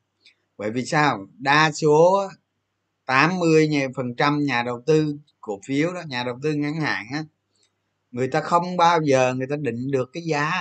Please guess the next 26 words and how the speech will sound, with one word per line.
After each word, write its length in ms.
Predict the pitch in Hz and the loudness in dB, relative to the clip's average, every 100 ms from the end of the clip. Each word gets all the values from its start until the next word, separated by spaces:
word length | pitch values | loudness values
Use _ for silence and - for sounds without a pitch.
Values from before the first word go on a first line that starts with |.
| 160 | -6
ở, 180 | 101 107 120 | -8 -10 -12
ở, 160 | 95 95 | -12 -12
ở 180 | 101 101 | -12 -8
tám 200 | 131 147 175 | -4 -4 -4
quý 120 | 185 | -8
sau 260 | 190 170 165 | -4 -2 -2
đâu 200 | 160 165 | -2 -4
các 140 | 175 | -8
bạn. 220 | 165 127 - _ _ _ _ _ _ _ _ _ _ _ _ _ _ _ | -16 -16 -20 _ _ _ _ _ _ _ _ _ _ _ _ _ _ _
Không 180 | - 165 | -8 -6
có 80 | 170 | -4
định 320 | 165 117 123 | -4 -4 -4
được 200 | 127 127 | -6 -6
cái 100 | 131 | -6
giá 240 | 156 143 165 | -4 -2 -2
tám 220 | 160 156 175 | -2 -4 -6
quý 80 | 185 | -16
sau 300 | - 175 175 | -8 -6 -4
đâu. 180 | 170 175 _ - | -6 -12 _ -2
<clears throat> 100 | 208 156 - _ _ _ _ _ _ _ _ _ _ _ _ _ - | -2 -2 -10 _ _ _ _ _ _ _ _ _ _ _ _ _ -10
Các 120 | 165 | 0
bạn 280 | 131 117 127 | 0 2 4
lên 180 | 165 160 | 4 4
trên 140 | 160 | 0
mạng, 440 | 143 110 101 120 131 | 2 0 -2 -2 0
ờ, 760 | 135 135 135 135 131 131 131 | 2 2 2 2 0 0 -2